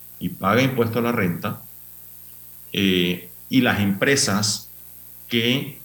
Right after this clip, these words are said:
cuando tienen una ganancia o una utilidad tienen la obligación de pagar impuesto a la renta. Grosso modo, hay un montón de impuestos más, por supuesto, cuando importamos,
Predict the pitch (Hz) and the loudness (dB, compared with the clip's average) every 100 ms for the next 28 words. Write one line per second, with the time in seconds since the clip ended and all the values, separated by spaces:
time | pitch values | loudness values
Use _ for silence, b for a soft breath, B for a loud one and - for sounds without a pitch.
0 | - 101 98 98 98 113 117 123 131 139 | -6 0 2 2 2 0 2 2 2 2
1 | 135 131 - 127 131 127 123 107 101 107 | 2 2 0 -2 -2 -2 -2 0 0 0
2 | 107 117 117 104 90 - 101 101 95 90 | -2 0 2 2 0 0 0 0 0 -2
3 | - - 117 120 123 147 123 - 92 92 | -4 -2 2 4 4 0 -2 0 0 0
4 | 95 98 92 90 - 90 87 85 87 80 | 0 0 -2 -6 -4 -4 -4 -2 -4 -6
5 | - - - - - - 143 156 160 135 | -12 -20 -20 -20 -16 0 4 4 6 4
6 | 98 92 107 113 117 110 104 131 131 113 | 6 6 4 6 6 6 6 4 6 6
7 | 98 110 - 95 95 95 98 - - 104 | 4 2 0 -2 -2 -2 -6 -10 -8 -6
8 | 101 95 95 90 95 92 110 107 104 107 | -4 -2 -2 -2 -4 0 2 2 2 2
9 | 107 104 - | 2 0 -6